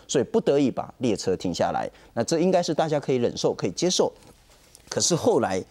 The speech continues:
在这两天又传出来一个消息，诶，好像事情实际上不是这样子，是说列车长跟这个驾驶吵架。那现在传出来原因是说，因为呢，说什么，什么自动报站的这个号志没有设定好，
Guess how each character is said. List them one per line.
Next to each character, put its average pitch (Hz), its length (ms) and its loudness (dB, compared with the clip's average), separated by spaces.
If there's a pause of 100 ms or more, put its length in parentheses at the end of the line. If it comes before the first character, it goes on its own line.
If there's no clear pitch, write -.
(280)
在 175 140 2
这 233 200 4
两 110 180 2
天 135 240 0
又 143 80 2
传 113 180 -4
出 139 100 0
来 127 60 4
一 117 60 0
个 107 80 -2
消 135 200 2
息， 92 240 -4 (600)
诶， 156 40 0
好 110 220 -2
像 185 240 0 (160)
事 - 260 0
情 120 360 0
实 - 260 -4
际 139 140 -2
上 131 160 -2
不 113 100 -10
是 - 100 -6
这 143 140 -2
样 131 140 -2
子， - 160 -12 (500)
是 - 160 0
说 190 240 2 (160)
列 240 260 4
车 190 240 2
长 - 220 2 (400)
跟 208 160 4
这 226 80 2
个 175 80 4
驾 202 260 2
驶 135 200 0
吵 98 260 0
架。 220 240 2 (920)
那 160 160 4 (120)
现 180 200 2
在 170 120 4
传 127 120 0
出 139 120 2
来 123 100 6
原 113 160 2
因 127 80 2
是 127 100 -2
说， 120 240 2 (280)
因 170 200 4
为 175 140 6
呢， 131 180 0
说 139 200 2
什 104 160 -2
么， 104 120 0
什 98 140 -4
么 104 60 0
自 160 240 0
动 139 200 2 (120)
报 143 240 2
站 131 300 2
的 120 120 4
这 135 100 -2
个 139 80 0
号 156 200 0
志 147 120 -2
没 139 120 2
有 123 80 2
设 175 180 2
定 151 180 2
好， 95 240 -2